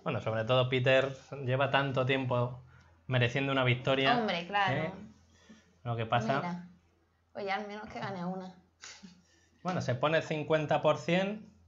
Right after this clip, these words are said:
Speaker 1: Ya, bueno, la gente que tiene cincuenta por cien, digamos, como empieza a quedar poco torneo, necesitan una victoria como es Giri. Como decíamos
Speaker 2: Ujú.
Speaker 1: que Giri necesita ganar casi esta parte.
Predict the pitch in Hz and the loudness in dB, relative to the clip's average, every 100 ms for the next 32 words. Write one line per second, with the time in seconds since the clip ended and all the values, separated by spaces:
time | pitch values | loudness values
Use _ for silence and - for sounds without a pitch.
0 | _ _ _ _ - _ _ _ - 127 | _ _ _ _ -20 _ _ _ -4 4
1 | 135 151 147 170 135 - 131 127 139 143 | 6 6 4 2 2 0 -2 -2 0 0
2 | 127 151 143 139 131 139 135 131 127 147 | 0 0 0 -2 -2 2 4 4 0 0
3 | 143 131 135 143 120 131 127 123 127 135 | 0 0 0 -2 -2 -2 -2 -2 -2 0
4 | 131 127 131 131 127 131 135 127 127 139 | 0 2 4 4 4 0 4 2 2 0
5 | 139 123 120 123 139 135 131 127 123 135 | 0 -2 -2 0 2 2 0 0 0 2
6 | 139 123 117 117 113 - 123 131 117 101 | 2 0 -2 -2 -4 -8 -2 0 0 -2
7 | - 110 110 139 123 123 120 117 127 135 | -6 -4 -2 0 0 0 -2 0 0 -2
8 | 131 - - _ _ _ - 123 120 120 | -4 -18 -20 _ _ _ -2 0 2 2
9 | 147 160 147 147 151 127 143 139 139 135 | 6 6 8 6 4 4 2 2 -2 0
10 | 135 131 127 123 120 123 120 | 0 0 0 0 0 0 -2